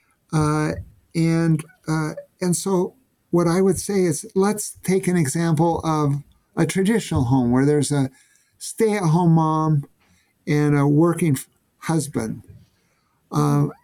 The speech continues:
in that situation, they should both have names on the bank account, and the stay-at-home mom should have just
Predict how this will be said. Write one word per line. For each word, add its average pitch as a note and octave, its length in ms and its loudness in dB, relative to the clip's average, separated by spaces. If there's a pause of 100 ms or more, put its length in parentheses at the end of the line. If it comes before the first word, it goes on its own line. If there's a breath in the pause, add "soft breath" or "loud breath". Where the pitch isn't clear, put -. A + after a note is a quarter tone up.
in D#3+ 160 4
that F3+ 260 0
situation, F#3+ 880 0 (340)
they E3 140 2
should D#3 240 0
both E3+ 260 2
have E3+ 220 0
names F#3 340 2
on E3+ 140 2
the D3+ 80 4
bank E3+ 240 2
account, G#3+ 520 -4 (640)
and E3 360 2
the D3+ 120 2
stay-at-home F#3 600 2
mom F#3+ 320 2
should F3+ 240 0
have C#3+ 320 2
just G3+ 500 -6